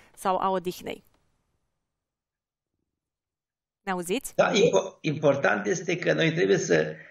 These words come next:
Speaker 2: gândim holistic. Ăsta e un cuvânt ciudat. Ce face pe deștept, auzi, holistic? Să spunem altfel, din mai multe puncte de vedere, nu doar dintr-un punct de vedere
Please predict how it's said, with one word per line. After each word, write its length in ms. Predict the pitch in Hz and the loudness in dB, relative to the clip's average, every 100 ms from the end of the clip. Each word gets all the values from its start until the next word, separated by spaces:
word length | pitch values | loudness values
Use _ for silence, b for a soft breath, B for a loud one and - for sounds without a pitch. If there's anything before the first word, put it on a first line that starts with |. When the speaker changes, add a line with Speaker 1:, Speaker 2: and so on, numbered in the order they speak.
| B - | B -6
Speaker 2:
gândim 560 | 151 180 151 151 208 | 2 4 6 6 4
holistic. 920 | 196 - 165 170 175 190 - - 107 - - - | 2 0 4 4 4 2 0 -6 -10 -12 -14 -2
Ăsta 200 | 190 175 | 0 4
e 40 | 233 | 4
un 140 | 190 | 4
cuvânt 320 | 180 160 208 | 4 4 4
ciudat. 540 | - 156 131 135 - - - _ b b b b - | 4 2 2 0 0 -6 -16 _ b b b b -14
Ce 160 | - | -8
face 320 | - 202 180 | 2 2 2
pe 120 | 160 143 | 2 0
deștept, 640 | 147 135 - - - - | 0 -2 -2 -4 -6 -6
auzi, 300 | 139 131 - | -4 -4 -6
holistic? 680 | 123 120 123 - - - - - B B B | -2 0 0 -4 -8 -18 -18 -20 B B B
Să 160 | - 311 | -2 0
spunem 360 | - 392 370 | 4 4 6
altfel, 420 | 285 202 165 147 151 | 4 4 2 0 2
din 140 | 240 | 4
mai 140 | 214 214 | 4 2
multe 320 | 233 240 233 | 2 2 2
puncte 340 | 233 220 202 | 0 -4 -2
de 140 | 185 170 | 0 0
vedere, 580 | 160 147 143 120 - - | 0 2 2 2 -4 -4
nu 200 | 170 233 | 0 2
doar 320 | 180 196 165 | 4 4 4
dintr-un 600 | 151 170 165 165 165 160 - | 2 0 0 -2 -2 -4 -6
punct 400 | 170 160 - - _ | -2 -2 -2 -12 _
de 120 | - | -6
vedere 680 | 123 - - 120 - - - | -2 -2 0 0 0 -4 -12